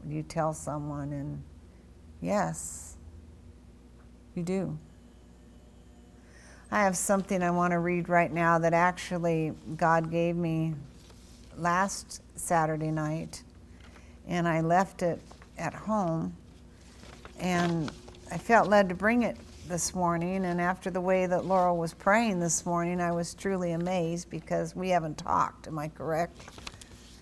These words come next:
"What person, place, or thing has consumed you in your time? And place the Lord, the Word, prayer, and church in the back seat."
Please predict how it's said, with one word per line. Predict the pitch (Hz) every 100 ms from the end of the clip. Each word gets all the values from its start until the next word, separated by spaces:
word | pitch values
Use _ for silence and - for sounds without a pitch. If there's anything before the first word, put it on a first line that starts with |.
| - - - - - - - - - - - - - - - - - - - - -
"What | 208 240 - -
person, | 269 269 277 247 220
place, | - 233 226 220 - -
or | 185 180
thing | - 220 202 170 170
has | 185 180 170
consumed | - 175 165 - 220 202 180
you | 190 190
in | 180
your | 175 165
time? | 170 196 180 139 143 156 - - - - - - - - -
And | 185
place | 180 214 202 208 208
the | - 185
Lord, | 185 208 180 175 180 180 - 165
the | 185
Word, | 185 190 170 170 170 160
prayer, | - 202 180 170
and | 170 170
church | - 190 175 170
in | 175
the | 175
back | 170 165 165
seat." | - - 175 156 -